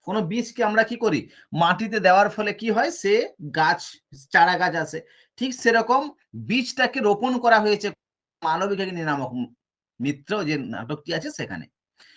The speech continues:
তো এবারে মালবিকাগ্নি নামক যে আছে, সেখানে যে বীজটা উপ্ত হয়েছে, তো সেই বীজটা দেখো এবারে কোথায় আসছে? মালবিকাগ্নির বীজটাকে রোপণ করা হলো, রোপণ করার পরে বলেছে "বিক্রমবর্ষীয় নামকে তা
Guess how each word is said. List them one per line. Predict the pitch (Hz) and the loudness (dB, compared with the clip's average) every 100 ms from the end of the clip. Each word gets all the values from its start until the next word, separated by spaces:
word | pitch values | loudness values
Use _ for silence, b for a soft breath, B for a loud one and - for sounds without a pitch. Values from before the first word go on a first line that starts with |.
| b - | b -2
তো | |
এবারে | 147 175 202 | 2 4 4
মালবিকাগ্নি | 151 135 180 196 233 240 - 170 | 2 0 -2 -2 -2 -4 -6 -2
নামক | 180 208 226 | 0 2 0
যে | 190 226 226 - _ _ - | 0 0 0 -4 _ _ -2
আছে, | 165 214 | -2 -2
সেখানে | 208 190 202 202 | -4 -2 -2 0
যে | 202 | 0
বীজটা | 165 185 - 196 | 0 -4 0 0
উপ্ত | 160 - | 0 -2
হয়েছে, | 202 202 196 143 135 - _ _ _ _ _ | 0 2 2 0 -4 -6 _ _ _ _ _
তো | 139 | -12
সেই | - 185 240 | -4 0 0
বীজটা | 208 240 - 240 | 0 -4 0 4
দেখো | 196 175 | 6 4
এবারে | 165 160 | 2 0
কোথায় | 160 160 180 | 0 2 4
আসছে? | 170 - 226 285 - - - - - - - - _ - - - - - - - - - | 4 2 0 0 -2 -20 -20 -20 -20 -20 -20 -20 _ -20 -20 -20 -18 -16 -18 -10 -10 0
মালবিকাগ্নির | 147 185 208 214 165 | 4 4 2 -4 -4
বীজটাকে | 220 - 226 226 | -6 0 2 2
রোপণ | 214 226 220 | 2 0 2
করা | 214 208 | 6 6
হলো, | 202 196 - - 117 | 4 -4 -10 -14 -4
রোপণ | 156 170 240 | -4 -2 -4
করার | 240 254 247 | 2 2 2
পরে | 240 240 | -2 -2
বলেছে | 240 233 | -2 -4
"বিক্রমবর্ষীয় | 202 147 208 - 277 285 277 262 233 247 233 | -4 -4 -8 2 4 4 2 2 -2 -2 -2
নামকে | 214 208 208 | 0 0 -2
তা | 202 | -4